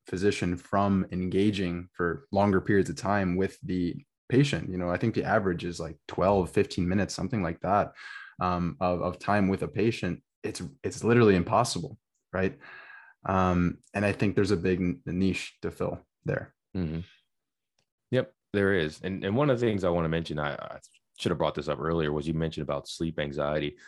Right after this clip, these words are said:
Speaker 2: One of the number one reasons people have sleep anxiety is they're drinking way too much caffeine. Way too much caffeine.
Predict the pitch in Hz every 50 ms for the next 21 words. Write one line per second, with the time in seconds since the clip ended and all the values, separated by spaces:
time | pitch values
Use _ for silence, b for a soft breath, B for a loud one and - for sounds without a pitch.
0 | B B B 110 127 143 120 104 120 127 123 110 101 95 95 104 104 92 87 -
1 | 104 98 90 82 76 - - 90 87 85 95 90 85 90 92 95 95 92 82 71
2 | 78 78 78 71 - 85 82 73 71 67 69 76 82 80 - 80 78 73 - -
3 | 69 69 - - - 117 _ _ _ _ _ _ _ _ _ _ _ _ _ _
4 | _ _ _ _ _ _ _ _ _ _ _ _ _ _ _ _ - 85 76 90
5 | 90 90 87 - 85 80 78 73 - - 69 65 - - 67 57